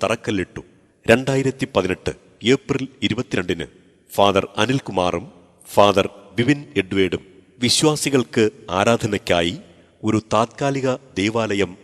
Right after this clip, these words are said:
ആശീർവദിച്ചു നൽകി. തുടർന്നുള്ള നിർമ്മാണ ഘട്ടങ്ങളിൽ മോൺസിഞ്ഞോർ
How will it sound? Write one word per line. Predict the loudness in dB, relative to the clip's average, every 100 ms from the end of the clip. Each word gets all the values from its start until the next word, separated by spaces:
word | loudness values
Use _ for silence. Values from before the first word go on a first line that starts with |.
| -6
ആശീർവദിച്ചു | -4 -4 -4 -4 -4 -4 -4
നൽകി. | -6 -8 -16 _ _ -20 -20 _
തുടർന്നുള്ള | 6 6 4 4 6 4 2 0
നിർമ്മാണ | 4 4 4 4
ഘട്ടങ്ങളിൽ | 2 0 2 2 0 -2 -16 -20 -8 6
മോൺസിഞ്ഞോർ | 6 8 6 4 6 4